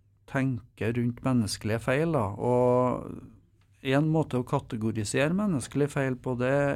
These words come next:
er, ja, hvis vi ser på en type, det er jo at man gjør ting man ikke skulle ha gjort.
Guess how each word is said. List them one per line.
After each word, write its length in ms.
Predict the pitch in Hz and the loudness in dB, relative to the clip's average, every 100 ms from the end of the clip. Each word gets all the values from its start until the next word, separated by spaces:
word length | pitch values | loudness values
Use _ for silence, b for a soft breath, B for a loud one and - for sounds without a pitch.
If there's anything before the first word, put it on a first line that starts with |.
| 57 | 0
er, 400 | 117 117 117 117 b b b b b b _ | 0 2 2 -2 b b b b b b _
ja, 100 | - - | -8 -6
hvis 240 | 135 113 | -6 -2
vi 80 | 131 | -4
ser 200 | - 127 | 0 0
på 120 | 120 - | 0 -2
en 280 | 120 147 | 0 0
type, 420 | 147 196 180 127 131 | 2 -2 0 2 4
det 140 | 143 | 4
er 80 | 135 | 4
jo 400 | 113 120 123 123 - - | 4 2 0 -2 -4 -6
at 180 | 120 | -2
man 240 | 123 120 113 | 0 2 2
gjør 540 | 110 113 113 120 131 131 | -2 -2 2 2 0 -6
ting 340 | - 123 120 123 | -8 -2 0 0
man 240 | 117 120 - | 0 0 -4
ikke 420 | - - - 107 | -16 -16 -8 -6
skulle 280 | - 156 135 | -2 2 4
ha 120 | 120 | 4
gjort. 200 | 175 240 | 2 0